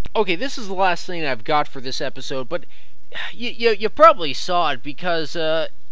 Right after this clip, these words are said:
every boxing website or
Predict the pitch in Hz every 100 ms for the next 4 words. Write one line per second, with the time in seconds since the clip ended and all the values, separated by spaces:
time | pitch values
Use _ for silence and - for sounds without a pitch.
0 | - - - - - 233 240 196 147 -
1 | 156 160 - 160 147 127 143 143 - 143
2 | 139 123 110 113